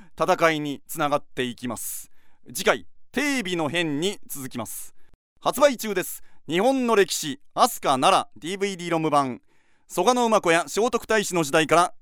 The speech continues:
一子の変、大化の改新も経て、人心の乱までの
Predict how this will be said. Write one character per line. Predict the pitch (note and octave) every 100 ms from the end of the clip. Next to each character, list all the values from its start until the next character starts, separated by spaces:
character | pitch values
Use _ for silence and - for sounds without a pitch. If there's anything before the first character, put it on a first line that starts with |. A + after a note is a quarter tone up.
| -
一 | A3
子 | - - D#3+
の |
変、 | C3+ D#3+ A#2+ - -
大 | - B3+
化 | G3
の | E3+
改 | - G3
新 | G#3+ G3
も | D#3+
経 | D#3+
て、 | A#2+ - - -
人 | F#3+ B3
心 | B3+ A#3+ A3+
の |
乱 | A3+ G3+ F#3+
ま | D#3+
で |
の | G3+